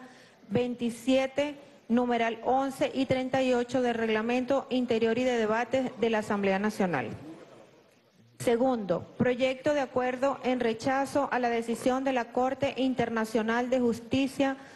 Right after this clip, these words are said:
sobre la controversia entre la República Cooperativa, Cooperativa de Guyana y la República Bolivariana de Venezuela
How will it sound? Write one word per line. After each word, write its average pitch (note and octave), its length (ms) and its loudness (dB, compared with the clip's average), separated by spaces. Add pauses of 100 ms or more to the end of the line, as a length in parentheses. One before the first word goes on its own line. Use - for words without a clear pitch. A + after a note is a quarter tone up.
(120)
sobre C#4 460 0
la C#4 160 -2
controversia B3 880 0
entre B3 420 0
la A3+ 100 0
República C4 640 -2
Cooperativa, A#3+ 800 0 (160)
Cooperativa A#3+ 500 0
de C4 80 2
Guyana B3 480 0
y C4+ 80 2
la B3+ 140 2
República C4+ 640 -2 (380)
Bolivariana B3 840 2
de C4 40 2
Venezuela G3+ 680 -2